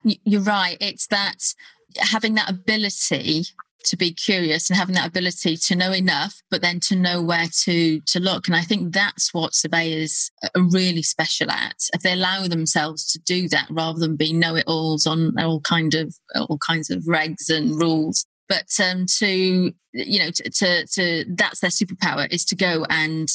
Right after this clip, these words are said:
explore and to find out. But what they don't always do is allow themselves that enough reflective time,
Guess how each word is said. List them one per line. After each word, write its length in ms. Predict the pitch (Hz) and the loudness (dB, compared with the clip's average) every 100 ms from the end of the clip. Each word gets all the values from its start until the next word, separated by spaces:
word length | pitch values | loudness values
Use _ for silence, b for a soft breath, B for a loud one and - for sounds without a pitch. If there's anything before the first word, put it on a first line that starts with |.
| - | -2
explore 680 | - - - 175 151 147 147 | -2 -2 0 2 2 2 0
and 120 | 165 | -2
to 100 | - | -2
find 280 | 185 165 170 | -2 0 0
out. 180 | 160 - | -2 -2
But 100 | 180 | -4
what 120 | 175 | -2
they 80 | 170 | -2
don't 260 | 208 214 | 0 0
always 240 | 175 170 - | 0 0 0
do 180 | 156 | 0
is 180 | 156 147 | 0 0
allow 340 | 160 170 196 196 | 0 2 0 0
themselves 520 | 165 165 160 151 151 | 0 0 0 0 -2
that 160 | 156 160 | -2 0
enough 200 | 160 - | -2 -4
reflective 520 | 170 185 180 - 156 - | -4 -2 -2 -4 -4 -4
time, 600 | - 185 147 143 147 | 0 2 2 0 -2